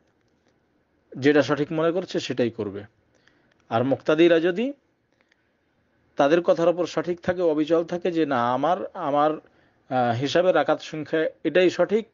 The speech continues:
ইমাম অতিরিক্ত করছে বা কম করছে", তাহলে সেক্ষেত্রে ইমামের ইক্তেদা, তার অনুসরণ, অনু-, অনুকরণ বর্জন করবে।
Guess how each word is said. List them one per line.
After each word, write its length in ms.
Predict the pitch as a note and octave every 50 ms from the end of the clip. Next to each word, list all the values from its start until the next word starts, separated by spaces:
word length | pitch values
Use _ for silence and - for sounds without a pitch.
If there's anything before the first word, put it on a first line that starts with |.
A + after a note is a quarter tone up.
| _ _ _ -
ইমাম 220 | D3+ D3 D3+ D3 -
অতিরিক্ত 420 | F3 D3 C#3+ D#3 D3 D3 - -
করছে 280 | D#3+ E3 F#3 E3 - G3
বা 120 | F3 D#3
কম 260 | C#3 - D#3+ D3+ C#3 A#2+
করছে", 340 | A#2 A2+ - - - G#2 G2+ _ _ _ _ _ - _ _ _ _
তাহলে 240 | B2+ C3 C#3+ D3 C#3
সেক্ষেত্রে 560 | A#2+ - D#3+ D3 - - F3 - - G3 G3
ইমামের 540 | A3 - F3 D#3+ D#3 D3+ D3+ D#3+ E3 E3+ F3 - -
ইক্তেদা, 500 | D3 - - - D3 D3 E3 F3+ F#3 F3+
তার 220 | F#3 - D#3 D3
অনুসরণ, 540 | - - C#3 C#3+ C#3+ C3 - D3+ D3 D3 D#3
অনু-, 280 | - D#3 C#3 C#3 C#3 - -
অনুকরণ 460 | - C#3+ C#3+ C3+ C3+ C#3 C3+ C#3 C3+ B2
বর্জন 340 | B2 B2 B2 C3 D3 C#3+
করবে। 320 | D3 - F3+ F3+ F#3 G#3